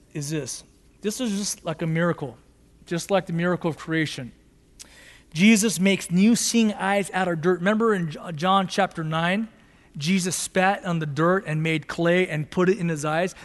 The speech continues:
This man's eyes never worked. Bible says he was born blind. Jesus gave him brand new working eyes out of mud.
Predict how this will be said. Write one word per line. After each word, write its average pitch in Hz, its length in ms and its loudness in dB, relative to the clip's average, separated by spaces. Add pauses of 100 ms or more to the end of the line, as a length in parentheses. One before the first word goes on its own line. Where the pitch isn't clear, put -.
This 302 240 2
man's 294 380 4
eyes 233 420 2
never 226 320 4
worked. 226 460 2 (360)
Bible 269 360 4
says 233 180 -2
he 190 100 0
was 214 160 2
born 208 460 6
blind. 170 380 2 (1200)
Jesus 262 520 6
gave 262 380 6
him 196 220 4
brand 269 460 8
new 269 260 6
working 240 540 4
eyes 233 580 2 (200)
out 240 240 6
of 190 120 2
mud. 180 480 4